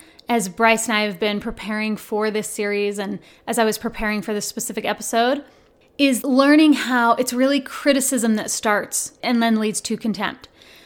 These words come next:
If you had enough criticism as a child, you might just kind of be in a more contemptuous place. That might be where you're at. And for a lot of us,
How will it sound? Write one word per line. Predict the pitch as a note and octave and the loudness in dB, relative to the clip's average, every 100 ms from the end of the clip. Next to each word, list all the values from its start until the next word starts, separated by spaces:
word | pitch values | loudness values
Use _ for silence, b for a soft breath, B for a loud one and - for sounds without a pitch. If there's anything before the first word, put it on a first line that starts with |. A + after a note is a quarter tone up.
| B | B
If | - | -2
you | A#3+ | 0
had | B3+ D4 | 4 4
enough | C4+ B3+ | 4 0
criticism | - B3+ B3+ A#3 A3 | -2 -2 -2 -2 -2
as | G3+ F#3 | -2 -6
a | F#3 | -10
child, | - A#3+ A3+ G#3+ G3+ | 0 2 2 2 0
you | G#3 B3+ | 0 2
might | A#3 G#3+ G3+ | 2 0 -2
just | G3+ G#3 - | -4 -6 -8
kind | - A3+ | -8 -6
of | G3 E3 | -6 -4
be | G#3+ G#3+ G3+ G3+ | -4 -2 -2 -2
in | - G#3+ | -4 -4
a | G3+ | -4
more | G3+ | -6
contemptuous | F#3+ G3+ F#3+ F#3+ - F#3 | -6 -8 -8 -10 -8 -10
place. | - - G#3 - - | -10 -6 -6 -6 -4
That | G#3 A3+ | -2 0
might | A3 A3+ G3 | -2 -4 -4
be | G#3+ G3+ G3 _ _ | -4 -4 -8 _ _
where | A3 | -4
you're | G#3+ G3+ - | -2 -4 -2
at. | G#3+ F#3+ F3+ - B B B B B _ | 2 2 2 -6 B B B B B _
And | C4 C4 G#3+ G3 G3+ B3 B3+ - _ _ | 2 4 4 0 0 0 0 -8 _ _
for | B3+ | 0
a | A3+ | 6
lot | A#3 D4+ | 8 8
of | C#4+ | 8
us, | A3+ B3+ - | 6 4 -2